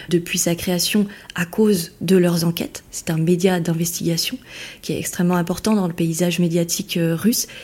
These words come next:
Et, euh, ce journal meurt à petit feu, puisque, euh, les licences ont été, euh, suspendues. Il a de multiples procès contre lui.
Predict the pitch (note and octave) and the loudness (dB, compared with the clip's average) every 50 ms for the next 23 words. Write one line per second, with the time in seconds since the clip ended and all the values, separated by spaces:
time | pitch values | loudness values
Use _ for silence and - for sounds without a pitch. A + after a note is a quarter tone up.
0 | - - - G#3+ A3 A#3 A#3+ - - - F3 E3+ - - G3+ G3 F3+ F#3+ F#3 F#3 | -2 4 6 6 8 6 6 4 2 0 0 0 2 4 4 4 4 4 4 4
1 | F#3 G3+ A#3 C4 A#3+ F#3 E3 - - - - - - - E3+ F#3 G3 G#3+ G#3+ G#3 | 4 6 6 6 4 2 0 -2 -6 -12 -12 -12 -4 2 6 8 8 8 8 8
2 | G3 F3+ E3+ E3+ - - E3+ E3+ - G3 - - - - B3+ C#4 D4 D4+ C#4+ B3 | 6 4 2 2 2 -2 -2 -2 -2 -4 -4 -4 -2 0 2 2 4 4 2 0
3 | - - - - - - F#3 - - - - G#3 G#3 A3 A3+ G#3 F3 E3+ - - | -2 -6 -10 -8 -6 -4 -2 -2 -2 2 4 6 8 8 8 8 6 4 0 -4
4 | - - - - - - - - C3+ B2+ - D#3+ E3 E3+ E3 D#3+ D#3+ D3+ D3+ F3 | -10 -10 -10 -10 -8 -4 -4 -2 -2 -2 -2 0 2 4 4 4 4 4 2 2
5 | E3+ - - - G3 G3 G3 - - E3 E3 D#3+ D#3+ - - E3+ E3+ E3 E3 D#3+ | 2 2 4 4 4 4 2 2 0 0 0 0 -2 -2 -2 -2 0 0 0 -2
6 | D#3+ D#3+ - - E3+ - - F#3+ F#3+ F#3 A3+ D4+ - - - - - - - - | -2 -2 -2 -2 -2 -2 -2 -2 0 0 0 -2 -2 -4 -8 -20 -20 -18 -16 -14
7 | - - - - - - - - E3+ E3 D#3 A2+ - - E3 E3+ F#3 G3 F#3+ - | -14 -12 -12 -12 -12 -10 -6 -6 -4 -4 -4 -6 -4 -2 2 4 4 4 4 2
8 | - - G#3 G3+ - G3 F3+ E3 E3 - - F3+ F3+ - - G3 - F3 E3+ - | 0 -2 -2 -2 -2 -2 -2 -2 -2 -2 -4 -4 -2 -2 -2 -2 -4 -4 -6 -6
9 | - - F3+ F#3 G3 A#3+ C#4 - | -4 -4 -2 -2 -2 -2 -4 -8